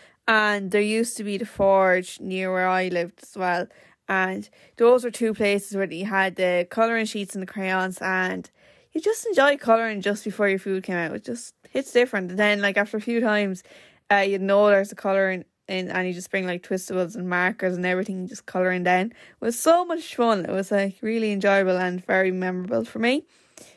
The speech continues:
Uh, but yeah, that was going out for food back in the day. And then as for your outfit, it was generally picked out by your ma, and it was always leggings and a t-shirt set. It was eas-, either a set or just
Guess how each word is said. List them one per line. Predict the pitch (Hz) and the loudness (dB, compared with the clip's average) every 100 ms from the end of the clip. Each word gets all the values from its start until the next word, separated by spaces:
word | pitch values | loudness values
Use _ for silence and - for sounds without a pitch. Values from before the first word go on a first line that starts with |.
| _ - | _ -2
Uh, | 208 208 | 2 2
but | 202 208 | 0 2
yeah, | 208 | 2
that | 190 190 | 4 2
was | 254 | 0
going | - 262 233 | 2 2 2
out | 226 | 0
for | 220 | -4
food | 202 190 185 190 - | -6 -4 -2 -2 0
back | 190 - | -2 -2
in | 196 | -8
the | 185 | -2
day. | 180 180 208 _ - _ _ | 2 2 2 _ -20 _ _
And | 233 233 240 | 2 2 2
then | 262 262 | -2 0
as | 254 262 | 0 0
for | - | 0
your | 233 226 | 0 2
outfit, | 208 233 254 190 180 - - | 2 0 -2 -8 -8 -12 -12
it | - | -6
was | 190 - | -6 -4
generally | 226 233 233 | -4 -2 -4
picked | 233 226 240 | -4 -2 2
out | 226 | 2
by | 202 | 2
your | 196 196 | -2 0
ma, | 208 196 190 _ _ _ _ 202 | 0 0 -2 _ _ _ _ 0
and | 202 196 196 196 190 185 190 - - _ - | 4 4 4 2 -2 -6 -8 -12 -20 _ -4
it | |
was | 214 220 214 - - _ _ | 2 2 2 -2 -12 _ _
always | 226 294 320 | 2 4 2
leggings | 277 240 220 220 220 - | 2 2 2 -4 -8 -4
and | 202 | -4
a | 190 | -4
t-shirt | 196 185 190 185 | -4 -6 -8 -10
set. | - 190 208 262 - _ _ - | -2 0 0 -4 -16 _ _ -6
It | |
was | 208 233 | 0 2
eas-, | 311 311 | 0 -2
either | - 277 339 330 | -4 0 0 2
a | 311 | 0
set | 285 220 214 - | 2 2 2 0
or | 202 190 196 - _ - _ - | 0 2 -2 -6 _ -20 _ -4
just | 226 - | -4 -4